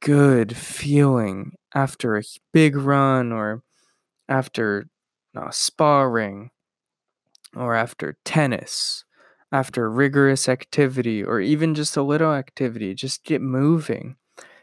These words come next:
It helps so fucking much. You know, like, coming back to that media thing, if you're moving and if you're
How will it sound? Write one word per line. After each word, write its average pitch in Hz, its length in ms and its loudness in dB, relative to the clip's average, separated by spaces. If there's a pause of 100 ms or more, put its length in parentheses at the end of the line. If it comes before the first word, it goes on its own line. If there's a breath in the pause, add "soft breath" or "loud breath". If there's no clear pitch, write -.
(160 loud breath)
It 147 160 2
helps 139 400 2
so 139 1000 2
fucking 131 680 -6
much. - 880 -6 (460 soft breath)
You 131 100 -4
know, 120 220 -2
like, 123 420 -6
coming 135 240 0
back 113 220 0
to 143 140 -2
that 117 180 -2
media 127 480 0
thing, 120 420 -8 (560 soft breath)
if 135 160 -6
you're 147 140 2
moving 131 600 2
and 117 120 -8
if - 180 -12
you're 131 340 0